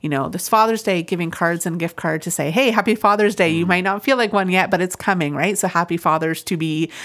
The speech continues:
Speaker 1: however you wanna call it. Like, we wanna make sure they're encouraged and affirmed as well
Speaker 2: Mm.
Speaker 1: in, in fatherhood.
Speaker 2: Yeah. Man, all of those things too, just, um, e-, even the thing you m-, briefly mentioned of saying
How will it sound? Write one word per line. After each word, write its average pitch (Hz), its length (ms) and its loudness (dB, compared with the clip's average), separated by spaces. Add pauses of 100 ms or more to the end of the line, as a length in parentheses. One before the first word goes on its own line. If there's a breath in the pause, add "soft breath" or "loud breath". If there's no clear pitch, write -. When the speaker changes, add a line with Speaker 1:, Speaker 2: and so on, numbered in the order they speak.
(200 loud breath)
Speaker 1:
however 214 360 4
you 190 100 2
wanna 180 200 4
call 160 240 2
it. 131 80 -2
Like, 180 160 -2
we 202 120 0
wanna 190 220 2
make 180 160 0
sure 180 180 0
they're 160 380 0
encouraged 151 540 -4
and 147 200 -4
affirmed 131 380 -6
as - 160 -8
well - 280 -8 (380 soft breath)
Speaker 2:
Mm. 208 100 -10
Speaker 1:
in, 190 80 -6
in 165 200 -4
fatherhood. - 520 -6 (140)
Speaker 2:
Yeah. 90 180 -14 (840 soft breath)
Man, 117 140 -4
all 123 180 -2
of 151 80 -2
those 120 240 4
things 95 320 0
too, 95 240 -2
just, 90 300 -4 (340)
um, 90 380 -6 (760)
e-, 110 60 -2
even 127 320 2
the 117 100 4
thing 107 140 -2
you 95 160 0
m-, 87 300 -8
briefly 101 280 0
mentioned 90 380 -4
of 85 100 -10
saying 90 540 -6